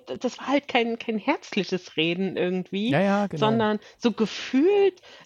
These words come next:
Speaker 1: jeder hat auf seinen Einsatz gewartet und hat dann eine kleine Anekdote oder so ein „Oh yeah, I remember“, und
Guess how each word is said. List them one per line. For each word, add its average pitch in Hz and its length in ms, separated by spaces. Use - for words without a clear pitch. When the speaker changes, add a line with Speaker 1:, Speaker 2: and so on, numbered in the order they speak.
Speaker 1:
jeder 202 420
hat 254 140
auf 226 80
seinen 202 220
Einsatz 311 460
gewartet 269 440
und 208 140
hat 240 160
dann 220 140
eine 220 180
kleine 214 340
Anekdote 208 540
oder 214 160
so 220 120
ein 202 140
„Oh 302 280
yeah, 311 460
I 262 40
remember“, 285 760
und 220 460